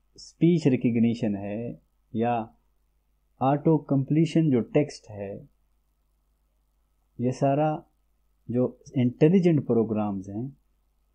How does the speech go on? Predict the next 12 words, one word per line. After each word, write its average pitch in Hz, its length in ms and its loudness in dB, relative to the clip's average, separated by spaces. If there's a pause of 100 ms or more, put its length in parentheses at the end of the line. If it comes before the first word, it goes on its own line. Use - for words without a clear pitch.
(840)
ये 127 200 -2
इन्हीं, 185 420 4
इन्हीं 190 200 6
की 175 120 2
वजह 117 280 4
से 104 160 -4
है 104 260 -6
जो 123 100 -2
इनके 135 340 -2
ultimate 151 520 0
goals 104 340 0
हैं। 92 180 -14